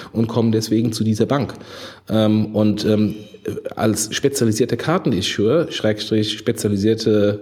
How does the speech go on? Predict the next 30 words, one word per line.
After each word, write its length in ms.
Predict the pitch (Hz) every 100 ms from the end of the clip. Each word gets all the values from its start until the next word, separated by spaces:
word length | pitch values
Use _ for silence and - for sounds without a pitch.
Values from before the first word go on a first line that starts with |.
| -
äh, 1200 | 101 95 95 90 - - - - - - - - -
Kunde 400 | - - 131 127
von 260 | 113 113 92
<laughs> 180 | - -
Wirecard, 720 | 117 104 - 110 113 143 -
äh, 200 | 107 98
im, 220 | 98 98
im 120 | 95
Fintech-Bereich, 800 | - 156 - 92 95 82 101 135 - - - - -
ähm, 380 | 110 110 110 107 -
ist 200 | 117 110
das 120 | 110
eine 240 | 110 107 104
wunderbare 400 | 156 160 123 120
Möglichkeit, 640 | 113 117 131 135 123 120 - - - -
jetzt 260 | 113 -
diesen 180 | 104 92
Hype 260 | 117 190 -
zu 120 | 107
nutzen 340 | 87 - 131
und 160 | - 113
dann 160 | 110
darüber 640 | 101 98 117 123 135 139 -
relativ 500 | - 104 113 131 131
günstig, 600 | 120 117 - 127 127 -
äh, 200 | - 117
neue 240 | 117 120 107
Kundenverbindungen 640 | - 185 123 92 85 78
zu 80 | 76
sammeln. 280 | 78 -